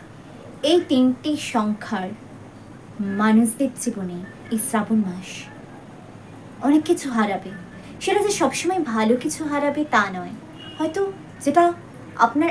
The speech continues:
আপেক্ষিকভাবে চোখের সামনে যেটা ভালো মনে হচ্ছে সেটা আপনার জন্য ভালো নয়,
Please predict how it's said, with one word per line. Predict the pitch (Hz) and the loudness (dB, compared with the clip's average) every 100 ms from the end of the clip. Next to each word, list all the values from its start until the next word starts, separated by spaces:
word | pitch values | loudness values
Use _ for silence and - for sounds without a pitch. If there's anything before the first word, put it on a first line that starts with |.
| - | 0
আপেক্ষিকভাবে | 226 226 302 - 339 320 339 302 - - | -2 0 -2 -2 -6 -2 -2 -2 -8 -8
চোখের | 311 311 359 | -4 -2 -2
সামনে | - 370 370 | 0 0 0
যেটা | 370 370 | 2 2
ভালো | 311 294 | 4 2
মনে | 302 285 | 4 2
হচ্ছে | 277 - 285 | -2 -4 -4
সেটা | - 269 | -2 -2
আপনার | 220 254 247 | -2 -2 -2
জন্য | 277 269 - | -2 -4 -6
ভালো | 202 208 226 - - - | -6 -6 -6 -8 -18 0
নয়, | 226 214 | 2 2